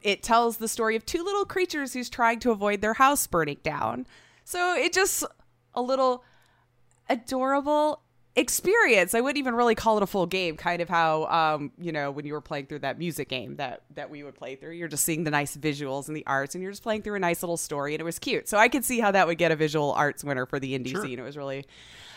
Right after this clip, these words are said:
Speaker 1: um, audience award winner went to Mini Motorways,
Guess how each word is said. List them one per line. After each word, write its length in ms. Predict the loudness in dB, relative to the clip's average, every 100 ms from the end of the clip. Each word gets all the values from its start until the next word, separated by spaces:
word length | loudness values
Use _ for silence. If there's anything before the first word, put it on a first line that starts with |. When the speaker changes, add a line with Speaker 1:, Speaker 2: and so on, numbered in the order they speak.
| -6
Speaker 1:
um, 480 | 4 6 6 4 0 6
audience 340 | 6 6 2
award 460 | 0 0 4 4 4
winner 200 | 0 0
went 160 | -2 -4
to 100 | -4
Mini 400 | -2 -2 -2 -2
Motorways, 1040 | 0 2 2 0 0 0 0 0 -2 -4